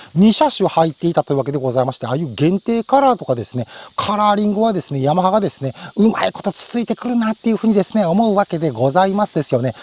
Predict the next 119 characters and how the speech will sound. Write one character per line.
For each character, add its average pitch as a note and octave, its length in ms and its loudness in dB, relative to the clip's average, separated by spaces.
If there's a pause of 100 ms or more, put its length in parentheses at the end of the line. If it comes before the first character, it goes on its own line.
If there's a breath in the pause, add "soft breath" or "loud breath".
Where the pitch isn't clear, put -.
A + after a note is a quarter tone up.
(140 loud breath)
そ E4+ 220 6
う B3+ 40 4
こ G3 180 4
う D#3 40 2
し - 60 -6
て F#3 80 2
い G3 80 2
た D#3+ 100 4
ら C3 60 2
で A#2 80 -4
す - 100 -10
よ、 A#2+ 60 -2
そ - 120 -4
の D#3+ 80 -2
エ E3+ 120 -2
ッ D3 100 -2
ク F3+ 120 0
ス F3+ 100 0 (200)
エ F3 120 6
ス F3+ 200 -2
ア G3 80 6
ー F#3 60 4
ル D#3 60 -6
七 C3 180 -2
百 C#3+ 200 -4
の A#2+ 100 -6
で G#2+ 100 -8
す - 100 -16
ね、 C#3+ 140 -4 (320 loud breath)
ブ C3+ 200 2
ラ G#3 80 2
ッ C4+ 140 -8
ク F4 120 0
リ F#4+ 80 4
ミ F#4 120 2
テ F#3+ 100 0
ッ - 100 -6
ド D3 80 -6
っ B2+ 40 -4
て C#3 120 -2
い - 20 4
う B2+ 40 0
の A#2 60 -2
か A2 80 -10
な。 G#2 120 -6 (260 loud breath)
こ - 200 4
れ F#4 100 4
ま D#4 140 2
た B3 280 0
ア B3 40 2
ー - 20 2
ル A3 80 2
ゼ B3+ 100 2
ッ A3+ 40 2
ト - 140 -6
の F#3 80 2
復 E3+ 200 2
刻 E3 200 -4
カ A#3 140 2
ラ G3 140 6
ー - 20 6
み F#3 80 2
た F3+ 100 2
い D#3 40 2
な D3+ 80 4
や D3+ 60 2
つ - 100 -4
を C#3+ 100 0
で C3 60 0
す - 100 -14
ね、 C#3 80 -2
出 F3+ 220 2
し - 80 -8
て D#3 100 0
き - 80 -8
て - 140 -10
で E3+ 100 6
す - 160 -12
ね、 B2 140 -2 (460 loud breath)
<laughs> - 420 -12
ど D#3 280 2
う C#3+ 40 2
し - 60 -16
て F#3+ 100 -2
く G3 100 -6
れ G#3+ 100 0
る E4 100 2
ん F#4 60 0
だ E4+ 80 2
よ、 D#3 60 2
君、 F3 320 -2
み D3 80 -6
た - 80 0
い - 40 -2 (100)
な G3+ 80 4
で A#2+ 100 -6
す - 120 -20
ね、 A#2 140 -4 (240 loud breath)
そ G3+ 260 2
う F#3 40 -2
い F#3 80 -2
う F3 60 -4
と E3+ 100 -8
こ E3+ 100 -2
ろ E3 100 -2
を D#3 60 -4
で C#3+ 100 -10
す - 80 -18
ね、 F3+ 120 -6
ヤ D#3 140 -2
マ D3 80 -2
ハ - 80 -8
さ D3+ 140 -2
ん D3 100 -4
は D3 100 -4
で C#3+ 80 -4
す - 100 -10
ね、 F#3 140 -2
よ D#3+ 180 0